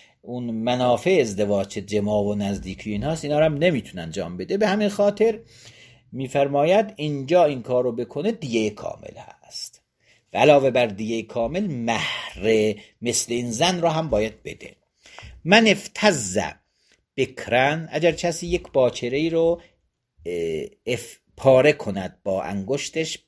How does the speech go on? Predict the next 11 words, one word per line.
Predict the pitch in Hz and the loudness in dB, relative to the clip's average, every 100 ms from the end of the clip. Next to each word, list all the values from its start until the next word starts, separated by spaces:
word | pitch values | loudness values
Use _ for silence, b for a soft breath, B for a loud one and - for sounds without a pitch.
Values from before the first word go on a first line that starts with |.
| _ | _
پردهٔ | - 95 80 127 | -8 -6 -2 -2
بکارتش | 101 95 - 85 90 - - - | -2 -6 -6 -6 -6 -8 -12 -10
رو، | - b b b - | -12 b b b -8
افتزاز | 104 - - - 139 123 147 156 - _ b b b _ | -8 -8 -6 -4 2 4 4 2 -6 _ b b b _
فخرج | 131 - - 196 196 165 | -6 -4 4 6 6 6
مثانتها، | 190 170 120 - 104 110 104 - 80 80 - b b | 2 2 -2 -2 -2 -2 -6 -8 -10 -10 -12 b b
همچنین | - 165 196 196 202 190 | -4 0 2 2 4 4
مثانه‌ش | 151 - 160 147 156 - 78 | 2 2 4 4 4 2 -2
هم | 71 | -8
پاره | - 67 67 | -10 -10 -10
کند. | - - - - | -14 -20 -20 -20